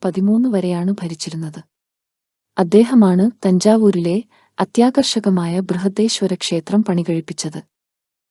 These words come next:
ദക്ഷിണേന്ത്യയിലെ ഏറ്റവും ഉയരം കൂടിയ ഈ ക്ഷേത്രത്തിന്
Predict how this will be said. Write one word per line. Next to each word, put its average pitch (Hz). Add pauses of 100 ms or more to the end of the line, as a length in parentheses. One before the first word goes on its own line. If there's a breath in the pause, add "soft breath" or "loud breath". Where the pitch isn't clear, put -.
(360)
ദക്ഷിണേന്ത്യയിലെ 214 (120)
ഏറ്റവും 254
ഉയരം 185
കൂടിയ 175
ഈ 190
ക്ഷേത്രത്തിന് 175